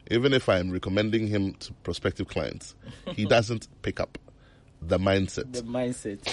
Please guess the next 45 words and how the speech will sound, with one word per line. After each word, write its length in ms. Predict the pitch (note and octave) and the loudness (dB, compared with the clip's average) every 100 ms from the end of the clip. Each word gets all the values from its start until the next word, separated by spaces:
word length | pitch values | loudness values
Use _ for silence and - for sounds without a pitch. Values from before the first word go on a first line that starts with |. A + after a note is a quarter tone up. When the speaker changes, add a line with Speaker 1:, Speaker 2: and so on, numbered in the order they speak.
| - - | -8 -4
Speaker 1:
Okay, 240 | B2 - F#2+ | -6 -2 -4
so 260 | G#2 G2+ - - | 0 0 0 2
I 80 | |
think 180 | G#2 C3 | 4 4
it's 100 | A#2 | 4
a 60 | G#2 | 4
comment 320 | A#2+ A#2 A#2 | 2 4 6
there 100 | G#2+ | 4
to 100 | G2+ | 4
buttress, 440 | F#2+ G2 G2 G2 - | 2 4 2 0 2
Speaker 2:
Yeah. 300 | C#3+ C3+ B2 - - | 4 4 2 -6 -4
Speaker 1:
to 60 | |
Speaker 2:
But 120 | F#2 G3 | 4 6
I 40 | |
Speaker 1:
buttress 140 | A#3 A#3 | 6 4
Speaker 2:
think 120 | D#4+ | 2
Speaker 1:
the 60 | A#3 | 2
Speaker 2:
it's 80 | |
part 220 | - B3 A3 | 2 2 2
of 120 | D#3+ | 2
our 140 | C#3+ | 0
culture 400 | - F3+ E3+ F3 | 2 0 2 0
now, 240 | D#3 B2+ A2 B2+ | -2 -4 -6 -6
to 120 | E3+ | -2
be 100 | E3 | 2
honest. 440 | F3 D3 A2 - - - - | 0 0 -6 -14 -20 -16 -6
Speaker 1:
Mm. 120 | G2+ | 0
Speaker 2:
Uh, 40 | E3+ | 2
you 160 | G#3+ | 4
know, 140 | A#3 C4 | 6 6
yeah, 220 | A3+ F#3+ | 6 6
I'll 260 | F3+ F3 F#3+ | 6 4 2
move 260 | G3+ C4 | 2 0
from 260 | - E3+ D#3+ | 2 2 4
one 180 | E3 F#3 | 2 2
organization 720 | D#3 D3 C#3+ C#3 D3+ D3 D#3+ | 0 2 2 2 0 0 -4
to 140 | C#3+ | -2
another, 560 | A#2+ A#2+ B2 B2 A#2 A#2+ - - - - | -2 0 -2 -2 -4 -8 -14 -20 -20 -14
mm, 240 | C3 C#3 C3+ | -8 -6 -4
because 380 | C#3 A#2+ D#3+ D#3+ | -4 2 2 2
of 120 | C3 | -4
my 180 | A#2+ A2 | -4 -6
business, 580 | G#2 B2 A#2 A#2 A2 - - - | -4 -4 -4 -8 -8 -16 -20 -8
wanting 480 | B2+ D3 D3 D#3+ D3+ | 0 0 0 -4 -4
clients. 600 | - A2+ G#2 G#2+ G#2+ | -8 -6 -6 -8 -14